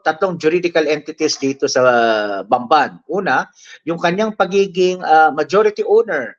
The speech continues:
ng Baofu Land Development Corporation. Una po yun. Pangalawa ay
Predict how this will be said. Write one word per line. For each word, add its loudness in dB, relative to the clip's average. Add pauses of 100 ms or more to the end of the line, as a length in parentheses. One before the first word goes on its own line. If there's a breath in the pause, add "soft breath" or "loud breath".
ng -10
Baofu -2
Land 0 (240)
Development -2
Corporation. 0
Una -10
po -2
yun. -6 (560 soft breath)
Pangalawa 2
ay -2